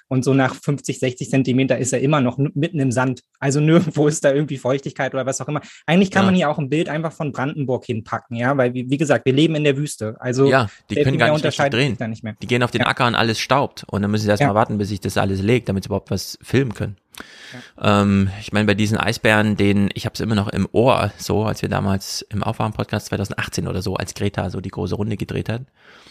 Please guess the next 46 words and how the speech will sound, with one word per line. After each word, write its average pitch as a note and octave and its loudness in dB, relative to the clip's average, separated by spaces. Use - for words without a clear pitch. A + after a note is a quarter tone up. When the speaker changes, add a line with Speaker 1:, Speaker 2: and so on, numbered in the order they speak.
Speaker 2:
Und G2+ -2
dann F#2+ 2
war G2 4
so G#2 0
ein G2 2
Typ - -2
im G#2+ 0
Fernsehen, A2+ 0
der G#2 0
meinte, G#2+ 0
ja, G#2+ 2
die G#2 2
Eisbären G#2+ 0
verhungern. A2 0
Das - -14
Problem A#2 2
ist, B2 0
die G#2+ 0
können C3+ 2
zwar G2+ 0
hundert F3 4
Kilometer G#2+ 2
weit G2+ -2
schwimmen, A#2 -2
aber G#2+ 2
nicht A#2+ -4
zweihundert C3 0
Kilometer F#2 -4
weit. F2 -6
Wo G#2 -12
ich F#2+ -6
mir G2 -2
dachte, B2+ 2
Speaker 1:
Ja. - -12
Speaker 2:
ey, G#2 0
krass, - -6
für - -6
die G2+ 0
Eisbären B2 0
reicht G#2+ -2
es, - -2
hundert G3+ 4
Kilometer E3 4
weit D3 2
zu C3 -2
schwimmen D3+ 2